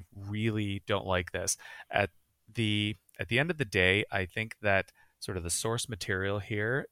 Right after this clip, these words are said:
is beloved by a lot of people, um, not the least of which is Elroy. So he, he said that, uh, like, I watched an interview with him too, and he said that this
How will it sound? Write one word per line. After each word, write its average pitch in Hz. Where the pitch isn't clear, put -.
is 87
beloved 104
by 95
a 92
lot 95
of -
people, 95
um, 92
not 117
the 139
least 120
of 95
which 95
is 90
Elroy. 101
So 90
he, 123
he 131
said 107
that, 90
uh, 90
like, 95
I 92
watched 95
an 101
interview 92
with 87
him 90
too, 90
and 90
he 95
said 92
that 92
this -